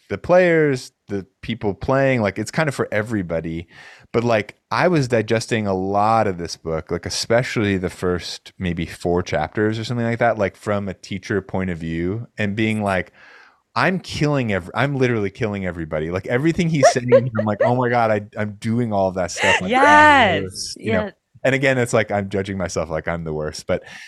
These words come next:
Speaker 1: um, but it's like, uh, he kind of goes into this thing where he is describing a typical tennis lesson, like, right away. And there's this part where he's like,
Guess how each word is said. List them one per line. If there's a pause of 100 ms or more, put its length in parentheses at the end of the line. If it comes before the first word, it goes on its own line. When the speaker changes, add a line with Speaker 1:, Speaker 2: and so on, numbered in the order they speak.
(160)
Speaker 1:
um, (720)
but
it's
like, (960)
uh, (260)
he
kind
of
goes
into
this
thing
where
he (120)
is
describing
a
typical
tennis
lesson,
like,
right
away. (520)
And
there's
this
part
where
he's
like,